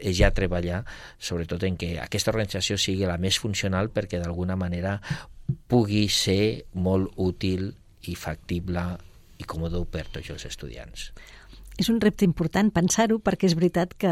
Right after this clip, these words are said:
Speaker 2: bueno, estem canviant moltes coses i la docència té el repte de canviar també moltes maneres de fer amb la incorporació de tot el que ens ve sobre, intel·ligències artificials, tot això. O sigui que és veritat que penses en uns espais que, que són avui però que han de donar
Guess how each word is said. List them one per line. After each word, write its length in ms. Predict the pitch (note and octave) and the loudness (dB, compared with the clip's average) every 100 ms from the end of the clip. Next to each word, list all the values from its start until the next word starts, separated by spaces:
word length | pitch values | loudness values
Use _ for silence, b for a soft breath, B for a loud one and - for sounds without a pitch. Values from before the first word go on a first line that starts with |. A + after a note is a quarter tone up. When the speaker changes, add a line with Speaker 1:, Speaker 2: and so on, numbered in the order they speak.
| - - - | 2 0 2
Speaker 2:
bueno, 180 | F3 F3+ | 2 2
estem 220 | - G3 | 0 0
canviant 380 | - F#3 F3 F#3 | 4 4 6 6
moltes 320 | G#3+ G#3+ D3+ | 4 4 0
coses 380 | - G3+ D3 D#3 | 6 6 6 2
i 40 | E3+ | 2
la 60 | D#3 | 4
docència 540 | F3+ F#3+ F#3 - G#3 | 4 4 4 4 2
té 160 | - G3+ | 0 2
el 80 | F#3+ | 4
repte 320 | E3+ E3+ G3+ | 4 6 6
de 140 | G#3 - | 6 6
canviar 300 | F3+ F3 F3 | 6 6 4
també 220 | E3+ F3 | 4 4
moltes 300 | F#3+ F3+ F#3+ | 4 2 0
maneres 300 | F3+ E3 G3 F#3+ | 2 4 4 4
de 80 | |
fer 160 | F#3+ G3 | 2 2
amb 140 | G#3 | 2
la 20 | G#3+ | 2
incorporació 640 | F3+ F3 E3 E3+ E3+ F3+ | 2 0 2 0 2 0
de 80 | G3+ | 2
tot 100 | G#3 | 0
el 80 | |
que 80 | F3+ E3+ | 2 2
ens 100 | C#3+ | 2
ve 80 | F3 | 2
sobre, 380 | - F3+ F#3 F#3+ | 4 4 4 4
intel·ligències 540 | E3+ E3+ E3 F3 F3+ | 4 4 4 4 2
artificials, 640 | F3+ G3+ G3+ G3 G3 G3 - B B B - | 0 -2 2 4 4 4 -2 B B B -8
tot 160 | - E3 | -4 2
això. 220 | - A#3+ | 4 4
O 20 | G3+ | 4
sigui 200 | F#3 F3 | 2 4
que 80 | F3 | 2
és 60 | |
veritat 300 | D#3 E3 F3+ - | 2 0 0 2
que 140 | E3+ B B - | 0 B B -2
penses 320 | - G3 G3 F#3+ | 4 4 6 6
en 140 | G3 | 6
uns 140 | G3 F#3 | 4 4
espais 380 | - F#3+ G3 - | 4 2 2 2
que, 140 | G#3+ - | -2 -2
que 160 | - F3+ | -4 -2
són 400 | - - F#3 F3+ | -2 0 2 2
avui 220 | F3 F#3 | 4 2
però 160 | A3 G#3+ | 2 0
que 140 | E3+ | 0
han 100 | D#3+ | 4
de 60 | E3 | 4
donar 160 | F3 | 4